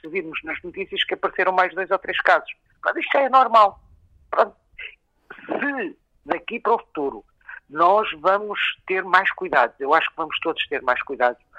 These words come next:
acho que vamos todos ter mais atenção até na lavagem das mãos, se calhar coisas que a gente,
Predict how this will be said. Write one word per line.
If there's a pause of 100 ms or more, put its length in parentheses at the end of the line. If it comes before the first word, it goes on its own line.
(220)
acho
que
vamos (100)
todos (120)
ter (320)
mais (140)
atenção (400)
até
na
lavagem
das
mãos,
se
calhar
coisas
que
a
gente,